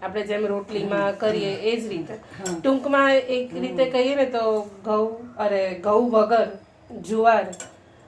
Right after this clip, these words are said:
Speaker 1: જવ અને બાજરીની રોટલી જ થઈ, ફુલકા રોટલી.
Speaker 2: બનું.
Speaker 1: તો મસ્ત રૂક્ષ્મણીબેન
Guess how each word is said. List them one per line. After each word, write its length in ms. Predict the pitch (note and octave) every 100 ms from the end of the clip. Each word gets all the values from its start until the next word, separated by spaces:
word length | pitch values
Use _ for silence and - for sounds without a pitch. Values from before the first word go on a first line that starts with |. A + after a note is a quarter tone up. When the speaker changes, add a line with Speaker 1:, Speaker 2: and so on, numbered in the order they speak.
| - - - - - - - - - - - - -
Speaker 1:
જવ 360 | F3+ A3 A3 G#3
અને 460 | G3+ G#3 G3+ G3 F#3+
બાજરીની 580 | G3 G#3 A#3 A3+ A3
રોટલી 400 | G#3 G#3 A3 G#3
જ 40 | F#3+ -
થઈ, 160 | G3 F3
ફુલકા 420 | G#3+ F#3+ F#3+ F3
રોટલી. 440 | F3 F3 D#3+ D#3+ - _ _ - - - - - - - -
Speaker 2:
બનું. 340 | F3 F3 F3 E3+ - - - - - - - -
Speaker 1:
તો 440 | G3 F#3 F3 F3+ G3
મસ્ત 520 | G#3 - - - A3+
રૂક્ષ્મણીબેન 880 | F#3 - G#3 G3+ G3 F#3+ F#3 G#3+